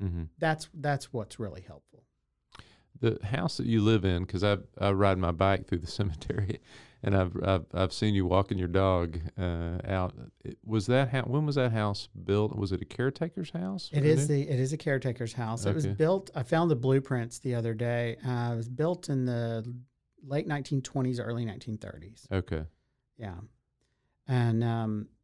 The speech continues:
Speaker 2: I did find in one of the Gildersleeve photos, he took a picture of the house, that, uh, the house is brick now, but it was clapboard to begin with. So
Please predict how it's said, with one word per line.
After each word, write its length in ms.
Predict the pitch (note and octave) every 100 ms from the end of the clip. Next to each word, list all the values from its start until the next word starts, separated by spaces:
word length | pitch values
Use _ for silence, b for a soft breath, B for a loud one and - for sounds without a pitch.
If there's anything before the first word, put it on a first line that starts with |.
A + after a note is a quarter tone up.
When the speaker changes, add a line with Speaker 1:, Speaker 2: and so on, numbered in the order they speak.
| _ _ _ _ _ _
Speaker 2:
I 120 | C3+ B2+
did 320 | A2 C3+ D3
find 420 | - C#3 C3 B2+
in 80 | A#2
one 140 | A#2+ B2
of 40 |
the 60 | A#2+
Gildersleeve 560 | B2 A#2+ A#2+ - A#2
photos, 440 | - B2 A#2+ A2 G#2
he 80 |
took 180 | G#2+ A#2+
a 40 | A2
picture 320 | A#2+ A2 A#2
of 60 | G#2+
the 60 |
house, 460 | A2 A#2+ A#2+ A2 - B B B _ B2+
that, 360 | C3 A#2+ -
uh, 140 | B2+ A2+
the 80 | A2+
house 240 | D3 C#3+
is 120 | A#2+
brick 340 | F#2 C3+ C3 -
now, 340 | B2 B2 A2+
but 140 | A2+
it 60 | A2
was 100 | -
clapboard 640 | - C3+ - - B2 D#3 _ -
to 80 | A#2
begin 280 | A2 A2+
with. 220 | A#2 G#2 -
So 400 | - A2 G2+